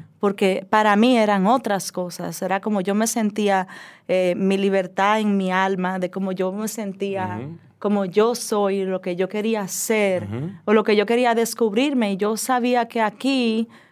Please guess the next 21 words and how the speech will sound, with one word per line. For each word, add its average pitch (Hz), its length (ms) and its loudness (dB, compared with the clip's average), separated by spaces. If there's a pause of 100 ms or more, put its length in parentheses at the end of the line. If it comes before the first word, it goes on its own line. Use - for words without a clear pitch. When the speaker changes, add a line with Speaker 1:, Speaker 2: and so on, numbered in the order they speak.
(220)
Speaker 1:
me 208 220 2
iba 214 120 4
a 226 60 2
quedar 220 340 2
corta 240 420 2
de 208 60 0
alguna 196 380 0
manera. 175 520 -6
Speaker 2:
Ujú. 104 340 -8 (600)
Speaker 1:
Eh, 180 440 -2 (720)
y, 220 380 4
y 233 120 2
eso 247 220 -2
fue, 262 360 -2
y 208 80 0
yo 208 120 -2
creo 240 220 -2
que 240 100 -2
a 226 60 4
mí 220 160 2
me, 220 260 2